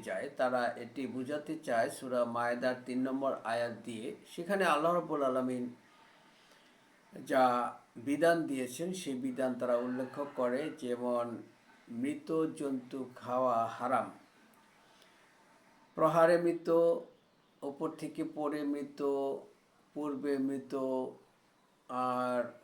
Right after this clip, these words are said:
শ্বাসরুদ্ধ করে মৃত, সিংহাঘাতে মৃত, এই সমস্ত মৃত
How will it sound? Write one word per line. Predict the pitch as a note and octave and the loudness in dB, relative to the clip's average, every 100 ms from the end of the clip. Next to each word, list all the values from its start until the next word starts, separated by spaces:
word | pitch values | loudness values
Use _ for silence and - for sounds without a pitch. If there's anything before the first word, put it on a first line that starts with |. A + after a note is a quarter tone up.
| - - - _ - - | -20 -20 -20 _ -20 -10
শ্বাসরুদ্ধ | - C3+ - - C#3 - C3+ B2+ | -2 -2 -2 -8 -8 -6 -6 -4
করে | C3+ C3 | -4 -2
মৃত, | B2+ B2+ - B2+ B2 B2 B2 - - | -2 -4 -4 0 0 0 -4 -12 -18
সিংহাঘাতে | - C3 C3 C3 C3+ B2 C3 | -8 -4 -2 -2 -2 -4 -4
মৃত, | B2 B2 B2 B2 B2 B2 B2 - _ _ _ _ _ _ - | -4 -4 -4 -2 0 -2 -6 -20 _ _ _ _ _ _ -12
এই | C#3 | -10
সমস্ত | C3+ D#3+ E3 E3 - | -6 -4 -4 -6 -6
মৃত | D#3 D3 C3+ | -4 -4 -4